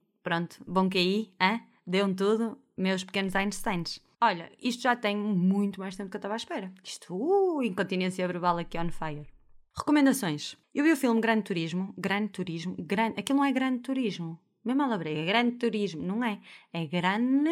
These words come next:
Turismo, que basicamente fala de Jean Mar-, Mardenborough. Pronto, não interessa, era um miúdo que jogava nos simulaço-, eh, nos,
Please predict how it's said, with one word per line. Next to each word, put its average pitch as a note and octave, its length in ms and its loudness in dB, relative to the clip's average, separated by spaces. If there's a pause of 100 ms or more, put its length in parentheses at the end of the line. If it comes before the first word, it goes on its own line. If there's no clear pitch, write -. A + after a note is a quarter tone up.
(680)
Turismo, A3+ 680 -2 (140)
que D4+ 260 4
basicamente A#3 840 0 (260)
fala F#3 400 4
de E3 160 -2
Jean G3 400 4
Mar-, G3+ 440 0 (260)
Mardenborough. G3 1900 0 (800)
Pronto, F3 160 -2
não G3+ 80 2
interessa, F3+ 300 -4
era A3+ 60 2
um A3+ 40 2
miúdo G#3 220 0
que G#3 80 -2
jogava F#3+ 480 2
nos F#3 200 -2
simulaço-, F#3 640 -2
eh, F#3 160 -4
nos, F#3 460 -2